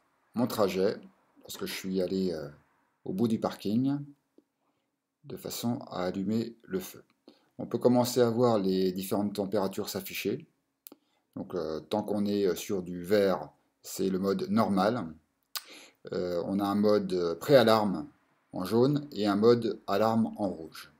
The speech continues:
Donc là, j'allume le feu. C'est parti. On commence.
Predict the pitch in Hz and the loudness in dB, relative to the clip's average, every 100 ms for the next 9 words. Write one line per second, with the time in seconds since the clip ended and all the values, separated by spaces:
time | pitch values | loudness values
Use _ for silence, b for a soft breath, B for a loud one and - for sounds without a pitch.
0 | _ _ b b b b _ _ - 92 | _ _ b b b b _ _ -12 -10
1 | - 104 95 - 107 113 107 95 - 85 | 0 2 2 0 0 2 2 0 -2 -4
2 | 98 - _ _ _ _ _ _ _ _ | -4 -6 _ _ _ _ _ _ _ _
3 | _ _ _ - - 110 90 - - 87 | _ _ _ -18 -8 -6 -6 -10 -12 -10
4 | 95 95 _ _ _ _ _ _ _ - | -10 -10 _ _ _ _ _ _ _ -18
5 | - 90 92 95 - - | -10 -6 -4 -4 -6 -14